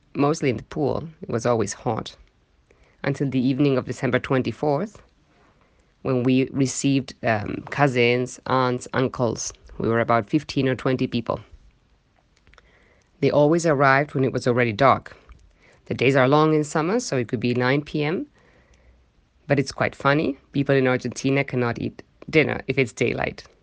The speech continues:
Everybody brought something typical for dinner. We had to cook it at home. We couldn't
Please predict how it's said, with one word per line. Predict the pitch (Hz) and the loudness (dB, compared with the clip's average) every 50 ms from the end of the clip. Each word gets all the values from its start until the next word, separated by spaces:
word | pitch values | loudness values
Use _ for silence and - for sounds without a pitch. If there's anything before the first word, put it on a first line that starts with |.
| _ _ _ _ _ _ _ _ _ _ _ _ _ _ _ _ _ _ _ _ _ _ _ _ _ _ _ _ _ _ _ _ _ _ _ _ - | _ _ _ _ _ _ _ _ _ _ _ _ _ _ _ _ _ _ _ _ _ _ _ _ _ _ _ _ _ _ _ _ _ _ _ _ 2
Everybody | 160 175 185 170 185 180 | 2 4 2 4 2 2
brought | 165 143 151 151 143 143 - | 2 4 2 2 2 2 0
something | - 127 127 127 - 127 123 123 123 131 - - - - - _ | 0 0 0 0 0 0 0 0 -2 -4 -8 -14 -18 -20 -12 _
typical | - 185 - - - - | -2 -2 -2 -2 -6 -6
for | 151 - - 135 | -6 -2 -4 -2
dinner. | - 120 104 107 110 110 104 - _ - _ _ _ _ _ _ _ _ _ _ _ _ _ _ _ _ _ _ _ _ _ _ _ | -2 -2 -4 -4 -6 -10 -14 -18 _ -20 _ _ _ _ _ _ _ _ _ _ _ _ _ _ _ _ _ _ _ _ _ _ _
We | - 127 | -4 -2
had | 120 131 139 - | 0 0 0 -2
to | 139 | 0
cook | - 180 170 156 | 2 2 2 4
it | - 117 | 2 0
at | 113 - | -2 -2
home. | 117 127 107 - - - - - _ - - | -2 -2 -2 -2 -6 -10 -14 -18 _ -18 -18
We | - | -16
couldn't | - - 139 135 135 127 123 107 | -8 -4 0 2 2 2 0 -2